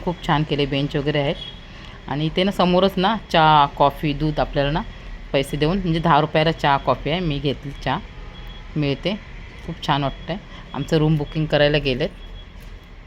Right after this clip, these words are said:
शेगाव प्रसिद्ध आहे श्री गजानन महाराजांचं समाधीस्थळ म्हणून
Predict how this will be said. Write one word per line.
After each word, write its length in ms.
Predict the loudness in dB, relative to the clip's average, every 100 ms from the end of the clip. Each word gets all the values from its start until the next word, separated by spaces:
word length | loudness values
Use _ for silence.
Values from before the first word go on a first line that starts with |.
| -18 -16 -16 -14 -2
शेगाव 260 | 2 4 4
प्रसिद्ध 400 | 2 -2 0 2
आहे 100 | 2
श्री 160 | 0
गजानन 380 | 2 4 4 6
महाराजांचं 400 | 6 4 2 -2
समाधीस्थळ 680 | 0 4 4 2 0 2 4
म्हणून 340 | 4 4 2